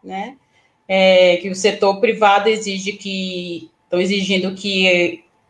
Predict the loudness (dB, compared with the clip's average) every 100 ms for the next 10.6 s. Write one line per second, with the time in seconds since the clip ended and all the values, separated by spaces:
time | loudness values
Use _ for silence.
0 | _ 0 2 2 2 0 -2 -2 -2 -4
1 | -2 4 6 6 4 4 0 -4 -2 0
2 | 2 2 2 -2 -8 -8 -4 -2 -2 -2
3 | -4 -2 0 2 2 0 -4 -4 -6 -4
4 | -6 -6 -6 -4 -2 0 0 -2 -2 -4
5 | -4 -6 -6 -6 -8 -12 _ _ _ -16
6 | -4 -2 0 0 0 0 -2 0 0 2
7 | 2 4 6 4 2 -2 0 0 0 -2
8 | 0 -2 -4 -2 2 2 2 0 -4 -6
9 | -4 -4 -2 -4 -2 0 2 0 -4 -10
10 | -6 -6 -6 -10 -12 -12